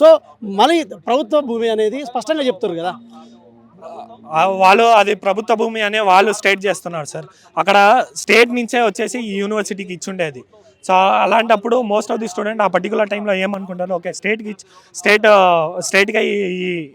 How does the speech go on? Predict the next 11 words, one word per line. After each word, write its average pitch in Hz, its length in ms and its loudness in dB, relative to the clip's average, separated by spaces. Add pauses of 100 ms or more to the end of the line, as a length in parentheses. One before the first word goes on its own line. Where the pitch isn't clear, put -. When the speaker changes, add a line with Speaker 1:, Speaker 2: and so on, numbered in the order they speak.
(100)
Speaker 2:
ఆ, 151 240 -4
ల్యాండ్ 165 280 0
అనేది 185 280 -6
రిటర్న్ 165 300 -6
వస్తే 196 300 -10 (260)
అది 180 120 -2
యూనివర్సిటీకే 214 840 -2
ఉంటుందనేసి. 170 680 -8 (340)
So 196 220 0
రేపటికి 208 460 -4
మేము, 214 260 -4